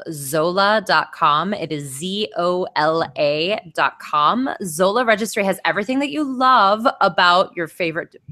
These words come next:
department store, plus things like honeymoon funds, fitness classes, wine subscriptions, and more. That's right. If you're getting married, you need to go and get an account at zola dot com. And we are so excited to have them as a sponsor this week.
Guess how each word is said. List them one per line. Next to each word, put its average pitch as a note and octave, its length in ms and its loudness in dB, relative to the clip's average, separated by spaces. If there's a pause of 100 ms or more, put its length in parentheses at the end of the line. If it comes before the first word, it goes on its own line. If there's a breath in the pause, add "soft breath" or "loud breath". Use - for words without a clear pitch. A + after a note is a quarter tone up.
(200)
department B3 560 -2
store, G#3+ 560 0
plus D#3 320 -2
things E3+ 260 -4
like D3+ 140 -4
honeymoon G#3+ 400 -2
funds, F#3+ 340 0
fitness - 300 -8
classes, F3+ 420 -2
wine F3 220 0
subscriptions, F3+ 580 -8
and D#3+ 160 -8
more. E3+ 400 0 (300 loud breath)
That's B3 220 0
right. G3+ 220 4
If F#3+ 140 -6
you're C4 120 0
getting D#4 240 0
married, G#3+ 400 4
you G3 120 -2
need C#4 220 -2
to D4+ 80 -4
go G#3+ 260 4
and G3+ 140 -2
get G3 140 2
an F3+ 60 -2
account E3 440 -2
at F3 180 -2
zola D#3 520 0 (260 loud breath)
dot D3+ 200 0
com. B2 420 2
And D#3 160 -2
we E3 120 -2
are E3 120 0
so G#3 320 2
excited C#3+ 680 -2
to F3 120 -6
have C#3 320 -2
them C3 300 -2 (300 loud breath)
as C3+ 140 -4
a D3 40 -10
sponsor F#3+ 400 2
this D3+ 220 -6
week. C3+ 320 -8